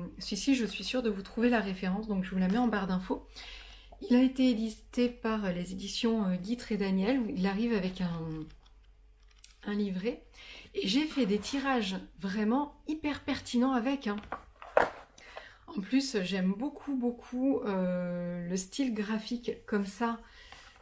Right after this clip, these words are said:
euh, de... Je suis moins fan du dos, mais peu importe. J'adore les illustrations, euh, comme ça, euh, euh, je les trouve vraiment très, très sympas.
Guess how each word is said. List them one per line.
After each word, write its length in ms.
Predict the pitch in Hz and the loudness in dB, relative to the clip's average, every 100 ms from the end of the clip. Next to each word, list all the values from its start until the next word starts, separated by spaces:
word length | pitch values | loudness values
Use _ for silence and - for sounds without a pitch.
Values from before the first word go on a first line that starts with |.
| - - 226 | -16 -8 -4
euh, 220 | 208 196 | -2 -4
de... 840 | 180 214 214 202 196 190 185 180 294 | 2 4 4 4 0 0 0 -2 -2
Je 80 | - | 0
suis 140 | 220 | 4
moins 160 | 220 226 | 4 4
fan 300 | 233 214 208 | 2 2 2
du 120 | 202 | 0
dos, 220 | 202 208 | 4 4
mais 200 | 190 170 214 - _ _ _ | 4 -2 -6 -16 _ _ _
peu 60 | 220 | -4
importe. 500 | 190 185 214 220 214 190 - - - - - | -4 -4 -6 -6 -10 -10 -16 -20 -20 -20 -8
J'adore 560 | 196 190 185 240 269 | -4 -4 -2 0 2
les 260 | 233 196 185 | 2 0 -2
illustrations, 840 | 202 196 - 208 196 214 214 208 | -8 -10 -6 -6 -2 -2 0 0
euh, 400 | 185 175 170 170 175 - - - - _ _ _ _ _ _ _ _ - _ _ - _ _ - | -2 -4 -6 -8 -12 -14 -12 -14 -14 _ _ _ _ _ _ _ _ -20 _ _ -20 _ _ -6
comme 220 | 214 196 | -4 -4
ça, 480 | - 220 208 202 190 | -6 -6 -4 -4 -6
euh, 220 | 170 170 - - - - - - - - - | -6 -10 -12 -14 -14 -20 -20 -20 -20 -20 -12
euh, 180 | 202 185 | -6 -6
je 140 | 185 | -6
les 80 | 180 | -10
trouve 220 | - 185 | -10 -10
vraiment 420 | 180 185 196 202 | -6 -4 -4 -4
très, 320 | 196 - - 247 | -8 -6 -4 -4
très 240 | - 214 | -4 -6
sympas. 420 | 214 196 185 190 | -4 -4 -2 -4